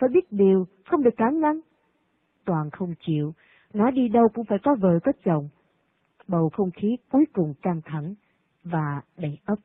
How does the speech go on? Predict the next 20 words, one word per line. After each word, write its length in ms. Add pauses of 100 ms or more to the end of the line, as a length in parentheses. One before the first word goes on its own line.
(140)
chất 160
nổ. 280 (1120)
Cho 120
tới 140
một 200
hôm 460
không 260
chịu 140
đựng 180
được 180
nữa, 300 (760)
tôi 100
thu 240
dọn 200
hết 300
đồ 160
dùng 180 (120)
riêng 220 (320)
và 120
quần 220